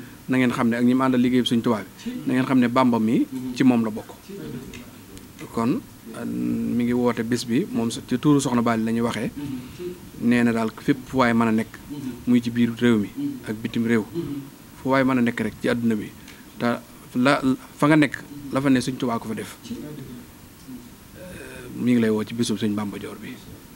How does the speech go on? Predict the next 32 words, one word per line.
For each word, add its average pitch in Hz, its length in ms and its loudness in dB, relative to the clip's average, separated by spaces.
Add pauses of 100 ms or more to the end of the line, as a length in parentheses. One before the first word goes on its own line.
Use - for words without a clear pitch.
(240)
Bis 139 180 2
bi 135 100 6
daal 131 140 8
bokk 135 180 2
na 135 100 4
ci 127 60 -2
bis 127 180 -2
yi 123 80 2
ko 120 120 0
gën 117 140 2
a 113 40 2
ñor. 107 160 -2 (1300)
Bis 143 180 4
yi 147 100 6
ñu 147 60 6
koy 143 120 8
tudde 139 180 4
bari 127 200 4
na, 127 80 4
waaye 127 140 4
bis 127 200 2
bi 127 120 6
daal 117 180 4 (360)
bokk 127 180 0
na 120 100 4
ci 117 80 -4
bis 123 160 -4
yi 127 60 0
ko 120 80 2
gën 117 360 2
a 117 40 2
ñor. 113 180 0